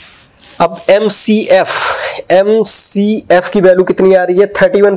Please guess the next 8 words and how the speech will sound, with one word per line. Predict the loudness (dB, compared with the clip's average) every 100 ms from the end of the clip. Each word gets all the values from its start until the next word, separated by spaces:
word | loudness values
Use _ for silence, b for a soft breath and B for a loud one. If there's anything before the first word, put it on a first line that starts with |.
| 2
point | 2 2 -2 -2
two | -2 0
six | -2 -2
seven | 0 2 0
five | 0 -2 -4 0
clockwise, | 0 2 -2 -2 -6 -10
मतलब | -2 -2 -2 -14 _ _ _ _ _ _
ये | -16